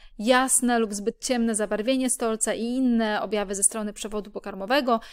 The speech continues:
takie jak na przykład nadmierne wzdęcia, gazy, to po prostu udaj się na konsultację do lekarza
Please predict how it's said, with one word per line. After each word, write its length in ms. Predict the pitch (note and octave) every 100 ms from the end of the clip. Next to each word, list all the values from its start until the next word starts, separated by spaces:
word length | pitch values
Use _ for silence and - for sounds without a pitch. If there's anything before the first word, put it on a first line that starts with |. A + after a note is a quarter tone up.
| -
takie 180 | - G#3+
jak 100 | G#3
na 80 | A3
przykład 240 | - G#3+
nadmierne 500 | G#3 G3+ G3 F#3 A3+
wzdęcia, 680 | A3+ G#3 B3 B3 A#3 F#3+ F#3+
gazy, 680 | G3+ A3+ B3+ B3+ A3 G#3 G#3 - - - - -
to 140 | D4+
po 100 | C4
prostu 520 | A3+ A#3+ - A#3+ A#3 -
udaj 320 | B3 A#3 A3
się 240 | - G#3
na 320 | G#3 G3+ G3+ G#3
konsultację 880 | - G3+ - G3+ G#3+ G#3 - G#3 F#3+
do 240 | A3 A#3+
lekarza 720 | G#3 G3 G#3 G3+ G3+ G#3 G#3+